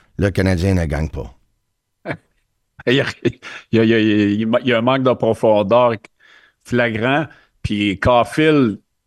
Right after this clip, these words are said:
Speaker 2: il joue avec Evans et puis Newhook. Tu sais, je veux dire, c'est, <laughs> tu gagneras pas une Coupe Stanley avec un deuxième trio comme ça, là.
Speaker 1: Non, non.
Speaker 2: <laughs>
Speaker 1: Euh, il y en a un qui était pas content hier après le match, là. C'est Slavkovsky, lui, qui était sur le premier trio avec Suzuki puis Dach, on entend.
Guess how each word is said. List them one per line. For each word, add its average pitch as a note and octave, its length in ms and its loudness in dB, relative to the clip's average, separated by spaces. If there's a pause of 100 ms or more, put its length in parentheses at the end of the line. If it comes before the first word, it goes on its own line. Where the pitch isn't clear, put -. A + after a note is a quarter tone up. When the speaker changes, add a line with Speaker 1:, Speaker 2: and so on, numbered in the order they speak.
(240)
Speaker 2:
il G#2+ 120 -6
joue C3 280 4
avec A2 300 0
Evans A#2+ 460 0
et F#2 40 -6
puis A2 180 -4
Newhook. G#2 480 0 (240)
Tu A#2+ 80 -8
sais, A2+ 40 0
je G#2+ 120 0
veux G#2 60 0
dire, G#2 360 0
c'est, - 1500 -12
<laughs> - 0 -
tu - 300 -8
gagneras A2+ 260 0
pas C3+ 120 0
une A#2 80 0
Coupe A2+ 200 -2
Stanley G#2 440 0
avec F2+ 300 -4
un F2+ 160 -4
deuxième F#2 340 -4
trio F#2+ 260 -4
comme D#2 200 -8
ça, - 160 -10
là. F#2+ 140 -4 (120)
Speaker 1:
Non, G2 240 0 (420)
non. F#2+ 260 0
Speaker 2:
<laughs> - 40 -20 (580)
Speaker 1:
Euh, G2 380 2 (180)
il A2+ 80 0
y - 20 2
en A#2 60 2
a A#2+ 60 2
un D#3+ 140 2
qui - 120 -2
était B2 140 -2
pas C3+ 160 -2
content B2+ 340 -2
hier A#2+ 320 2
après G#2 220 -2
le G#2 60 -2
match, A#2+ 340 -2
là. C#3 160 0
C'est - 160 -2
Slavkovsky, B2 600 -2
lui, B2 220 0
qui - 80 -2
était B2 220 0
sur A#2 120 -4
le G2+ 120 0
premier B2 260 0
trio B2 340 0
avec G#2 240 -2
Suzuki A#2+ 520 -2
puis A2 120 -2
Dach, A2 320 0
on F#2+ 120 0
entend. F2+ 320 -2